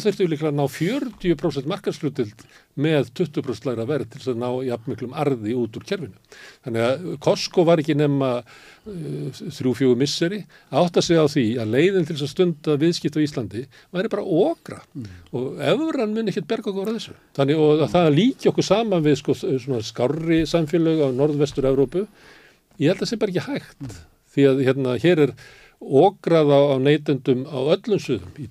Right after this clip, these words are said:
Speaker 1: tryggingum, bankastarfsemi, matvöruverslun. Hér er engin frjáls markaður, einu sinni var, hérna, s-, eh, endursala á notuðum bílum var frjáls markaður,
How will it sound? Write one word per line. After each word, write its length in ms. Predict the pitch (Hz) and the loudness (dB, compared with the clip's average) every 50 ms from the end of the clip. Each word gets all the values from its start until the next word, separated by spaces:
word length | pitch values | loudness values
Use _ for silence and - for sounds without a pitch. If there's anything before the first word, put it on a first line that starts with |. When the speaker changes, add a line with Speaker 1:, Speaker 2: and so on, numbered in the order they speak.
| _ - | _ -6
Speaker 1:
tryggingum, 880 | - - 160 160 - - - 165 160 151 147 - 165 151 151 151 147 143 - | -2 -2 -2 -2 -4 -6 -4 -4 -4 -4 -4 -2 -2 -2 0 -2 -4 -4 -2
bankastarfsemi, 960 | - 151 151 147 - - 151 143 - 156 147 143 - 156 147 147 147 147 143 139 - - - - - - _ - | -2 -2 -2 -2 -4 -4 -4 -2 0 -2 -2 -2 -2 -2 -2 -2 0 -2 -2 -4 -6 -12 -20 -20 -20 -20 _ -6
matvöruverslun. 1000 | 117 120 135 151 147 151 151 165 143 147 139 147 143 143 - - 151 143 139 127 - _ _ - _ _ _ _ _ - | -2 0 0 0 0 -2 -2 -2 -2 0 0 0 0 -2 -2 -4 -4 -4 -4 -6 -10 _ _ -20 _ _ _ _ _ 2
Hér 120 | 135 127 | 2 4
er 100 | 131 131 143 | 6 6 4
engin 280 | 185 208 - - 151 | 4 2 0 -2 0
frjáls 280 | - 143 160 147 - - | 2 2 2 0 0 0
markaður, 460 | 156 156 156 - - - 190 180 170 | -2 -2 -2 -2 -2 0 2 2 2
einu 120 | 151 156 147 | 2 2 0
sinni 200 | 147 170 156 147 | 0 0 0 2
var, 200 | 143 147 139 135 | 4 4 4 4
hérna, 680 | 135 123 147 143 - 156 143 143 139 139 135 131 131 139 170 190 180 165 170 165 156 | 2 0 -2 -2 -2 -2 -2 0 0 0 0 0 -2 -6 -8 -6 -6 -6 -6 -6 -8
s-, 160 | 147 147 - - | -8 -10 -10 -8
eh, 540 | - 156 147 143 143 139 143 143 135 139 131 | -8 -6 -6 -6 -6 -6 -8 -6 -2 0 0
endursala 480 | 147 147 151 170 143 - 160 147 139 | 0 0 0 -2 -2 2 2 2 2
á 40 | 139 | 2
notuðum 440 | 135 139 156 151 151 165 156 143 123 | 2 2 0 0 0 -2 -2 -2 -2
bílum 460 | - 147 165 202 233 233 233 240 175 143 - 277 | -4 -4 -4 -2 -4 -4 -4 -6 -8 -10 -10 -6
var 160 | 185 175 170 190 202 180 | -6 -4 -4 -4 -6 -6
frjáls 260 | - 190 185 170 - | -2 -2 -2 -2 -4
markaður, 440 | 202 185 - - 202 190 170 - - | -8 -8 -8 -6 -8 -8 -8 -12 -18